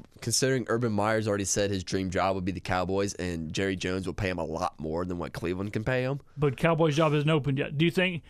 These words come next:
Speaker 1: It's
Speaker 2: do,
Speaker 1: gonna be open. You kidding me?
Speaker 2: do you think
Speaker 1: You think Jason Garrett's gonna keep his job after all this nonsense?
Speaker 2: Do you think that the Cowboys are going to fire Jason Garrett if they make the playoffs?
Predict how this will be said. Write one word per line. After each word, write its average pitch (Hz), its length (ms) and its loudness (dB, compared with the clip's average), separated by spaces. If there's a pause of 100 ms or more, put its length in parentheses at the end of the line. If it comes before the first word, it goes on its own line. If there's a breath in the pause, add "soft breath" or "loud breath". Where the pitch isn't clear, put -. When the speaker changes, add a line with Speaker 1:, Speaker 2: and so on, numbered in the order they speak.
(100)
Speaker 1:
It's 240 160 6
Speaker 2:
do, - 80 4
Speaker 1:
gonna 220 160 6
be 180 140 6
open. 151 260 2
You 202 80 0
kidding 214 320 2
me? 233 180 2
Speaker 2:
do 160 220 4
you 226 100 8
think 220 200 6
Speaker 1:
You 247 80 4
think 285 240 4
Jason 220 340 4
Garrett's 190 300 2
gonna 190 120 2
keep 185 200 -2
his 160 100 0
job 160 240 2
after 151 220 2
all 147 100 4
this 143 180 -2
nonsense? 147 480 2
Speaker 2:
Do 151 80 6
you 208 160 6
think 202 320 4
that 170 200 4
the 165 60 2
Cowboys 175 600 6
are 170 60 2
going 160 180 4
to 147 60 0
fire 160 240 6
Jason 165 260 2
Garrett 165 240 4
if 165 100 2
they 170 100 4
make 160 180 2
the - 40 -20
playoffs? 170 380 4